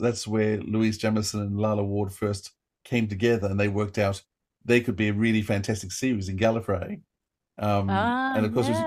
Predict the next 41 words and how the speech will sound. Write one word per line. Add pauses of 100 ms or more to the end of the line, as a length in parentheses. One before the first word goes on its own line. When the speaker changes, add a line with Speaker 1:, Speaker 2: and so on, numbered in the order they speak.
Speaker 2:
yeah.
Speaker 1:
y-,
y-,
your
interaction
with
them
and
a
lot
of
the
scenes
you
played
with
them
that
made
that
work
so
well. (400)
And
then
you're
Speaker 2:
Yeah.
Speaker 1:
brought
back (560)
a
couple
of
years
later
into
Gallifrey. (640)
Speaker 2:
Yeah. (600)
<laughs> (960)
Yes,
playing
Queen